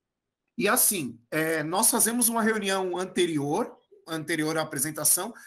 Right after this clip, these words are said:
pra eles demonstrarem pra nós, a gente discutir, ó, dá pra melhorar aqui, dá pra melhorar ali, aborda dessa forma, né? Isso o grupo todo, o, o professor Rui, que é o orientador,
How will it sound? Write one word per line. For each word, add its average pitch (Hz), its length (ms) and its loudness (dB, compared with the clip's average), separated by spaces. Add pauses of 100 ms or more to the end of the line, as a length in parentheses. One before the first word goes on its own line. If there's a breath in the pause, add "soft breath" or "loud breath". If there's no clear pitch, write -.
(160 loud breath)
pra 240 120 0
eles 233 180 0
demonstrarem 196 840 0
pra 160 220 -4
nós, 165 600 0
a 165 60 -4
gente 170 160 -8
discutir, 208 440 -2
ó, 190 80 2
dá 160 100 -4
pra 190 160 -8
melhorar 196 320 -4
aqui, 185 240 -6
dá 175 100 -6
pra 165 120 -8
melhorar 175 380 -4
ali, 170 400 -4 (260 loud breath)
aborda 180 460 0
dessa 170 260 -2
forma, 170 480 2
né? 190 240 0 (240 loud breath)
Isso 233 320 4
o - 80 -2
grupo 254 300 0
todo, 139 300 -2
o, 139 520 -6
o 160 80 -12
professor 170 460 2
Rui, 156 180 2
que - 80 -8
é 147 40 -4
o 147 60 -4
orientador, 127 880 -4